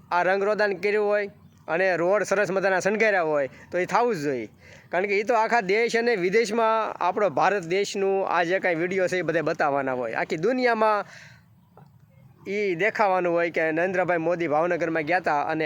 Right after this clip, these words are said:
એટલી સરસ મજાનું સુંદર આયોજન કરવામાં આવ્યું હતું. તો આપણે જો એક ફોટો પડવા હાટું થઈને પાંચ વાર કપડાં બદલતા હોઈએ છીએ, તો પછી આપણે એમ ન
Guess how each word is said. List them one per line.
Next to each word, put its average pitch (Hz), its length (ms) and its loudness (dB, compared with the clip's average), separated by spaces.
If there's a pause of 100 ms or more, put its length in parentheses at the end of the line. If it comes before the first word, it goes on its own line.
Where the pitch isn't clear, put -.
એટલી 180 260 -6
સરસ 185 440 2
મજાનું 160 340 0
સુંદર 170 240 -4
આયોજન 156 320 0
કરવામાં 160 320 -2
આવ્યું 190 180 -2
હતું. 131 200 -4 (1080)
તો 165 80 -6
આપણે 185 360 2
જો 240 80 2
એક 247 160 -2
ફોટો 226 340 2
પડવા 233 400 2
હાટું 214 320 0
થઈને 214 320 0
પાંચ 190 340 0
વાર 196 160 2
કપડાં 185 480 0
બદલતા 196 400 2
હોઈએ 165 280 0
છીએ, 143 280 -4
તો 175 140 -2
પછી 190 200 -2
આપણે 190 280 2
એમ 202 120 0
ન 214 60 0